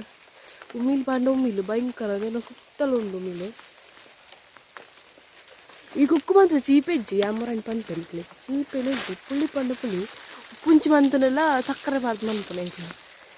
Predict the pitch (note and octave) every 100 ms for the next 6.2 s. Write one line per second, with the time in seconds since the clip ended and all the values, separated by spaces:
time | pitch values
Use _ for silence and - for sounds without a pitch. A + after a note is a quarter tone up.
0 | - - - G4 - - - - - -
1 | - B3+ C#4 C#4 C#4 C#4+ C4+ C4+ E4 E4+
2 | F4 E4+ C4+ F#3 F3+ G3+ - - G#3+ G#3+
3 | G#3 - - - - - - - - -
4 | G#3+ G#3+ G3+ E3+ E3 G3+ - - - -
5 | - - - - - - - A#3+ A#3 A3
6 | G3+